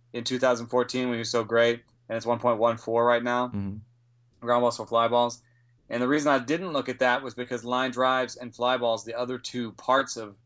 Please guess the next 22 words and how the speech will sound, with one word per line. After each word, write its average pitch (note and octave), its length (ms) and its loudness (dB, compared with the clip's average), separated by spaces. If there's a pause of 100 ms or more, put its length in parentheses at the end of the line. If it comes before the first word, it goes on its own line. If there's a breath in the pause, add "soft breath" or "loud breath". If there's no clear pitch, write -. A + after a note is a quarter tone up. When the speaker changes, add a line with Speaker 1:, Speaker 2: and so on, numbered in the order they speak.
(340)
Speaker 1:
ground A2+ 220 0
ball, A2 120 2
fly A#2 240 2
ball, G#2+ 200 0
and A2 100 -14
sort A2+ 160 -8
of G2 100 -14
batted A2+ 240 0
ball A2+ 200 2
mix, G#2 280 -8
don't, A#2 420 0 (340)
you C3+ 120 -6
know, A2 80 -6
take A#2 220 -4
longer A2+ 340 2
to, G2+ 420 -8 (180)
to G2+ 380 -6
stabilize. G#2 720 0 (640)
But, A#2 560 4 (160)
um, G#2+ 480 2 (340)
you B2+ 160 -6
know, G#2+ 220 0